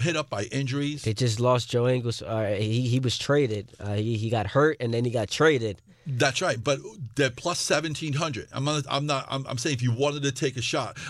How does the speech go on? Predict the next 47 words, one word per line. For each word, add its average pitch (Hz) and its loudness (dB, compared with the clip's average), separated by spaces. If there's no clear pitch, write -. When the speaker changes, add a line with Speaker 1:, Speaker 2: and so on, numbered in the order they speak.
Speaker 1:
obviously 196 -4
the 139 -2
safe 160 -2
bet 139 0
would 117 -4
go 131 0
with 120 0
Phoenix, 127 -2
uh, 110 -4
Golden 127 0
State. 123 -2
Forget 208 0
about 160 -2
your 123 -2
Laker 120 -2
team. 101 -6
They, 156 -4
they, 139 -6
they'll 143 -6
be 147 -2
lucky 131 -2
if 117 -8
they 120 -2
make 117 -2
the - -2
Speaker 2:
I 117 4
don't 151 6
Speaker 1:
playoffs - 4
Speaker 2:
know, 175 6
Speaker 1:
here. 170 6
Speaker 2:
man. 147 4
Listen, 151 0
Speaker 1:
What, 190 2
Speaker 2:
you 139 4
Speaker 1:
what 165 4
Speaker 2:
get 160 6
Speaker 1:
are 143 4
Speaker 2:
a - 6
Speaker 1:
the - 4
Speaker 2:
health- 156 8
Speaker 1:
Lakers 175 0
gonna 175 0
do? 143 0
They're 110 -2
twenty-seven 196 -2
and 139 -4
thirty-one. 127 0